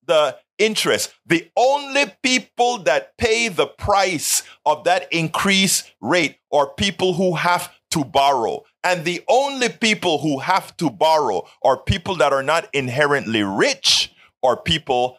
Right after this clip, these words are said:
that do not, again, are poor. All right? In other words, middle class folks or poor folks. And therefore, they're asking you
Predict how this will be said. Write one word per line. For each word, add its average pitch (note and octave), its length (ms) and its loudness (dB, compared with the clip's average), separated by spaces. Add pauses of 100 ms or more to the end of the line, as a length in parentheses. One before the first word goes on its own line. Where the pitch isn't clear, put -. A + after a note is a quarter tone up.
(120)
that A2 320 2
do C3 160 -2
not, A#2+ 480 -2 (260)
again, G2+ 460 -2 (180)
are G2 120 0
poor. - 580 -4 (720)
All E2+ 100 -4
right? C#3+ 320 0 (280)
In F2 120 -6
other G3+ 200 0
words, G#2 340 0 (180)
middle F2+ 300 -2
class C3+ 440 -2
folks - 640 -2 (320)
or G#2+ 440 0 (260)
poor G2 240 0
folks. - 500 -2 (200)
And G2+ 160 -2
therefore, E3+ 560 0 (160)
they're D#3+ 340 0
asking D3 640 -2 (160)
you A3+ 720 0